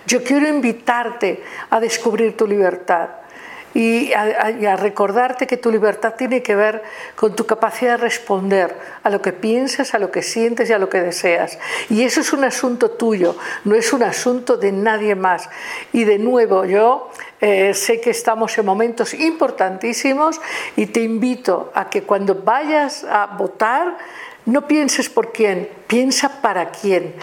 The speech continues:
y para qué. Y, y no importa, y te aseguro que aunque te equivoques, entre comillas, porque tu partido no gane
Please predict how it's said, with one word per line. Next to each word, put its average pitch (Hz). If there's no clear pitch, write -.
y 208
para 180
qué. -
Y, 226
y 220
no 240
importa, 262
y 180
te 202
aseguro 285
que -
aunque 220
te 233
equivoques, 254
entre 220
comillas, 240
porque 196
tu 190
partido 226
no 196
gane 240